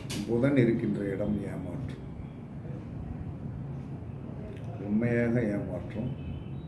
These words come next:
ஒரு பையன் காலையில ஜாதகம் பார்ப்பாராம், பத்துல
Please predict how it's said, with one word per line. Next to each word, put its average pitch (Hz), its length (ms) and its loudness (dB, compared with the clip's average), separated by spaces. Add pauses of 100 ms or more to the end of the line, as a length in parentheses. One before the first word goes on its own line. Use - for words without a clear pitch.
(1120)
ஒரு 123 200 6
பையன் 135 260 10
காலையில 127 420 10
ஜாதகம் 113 360 4
பார்ப்பாராம், 95 500 -4 (1300)
பத்துல 120 340 6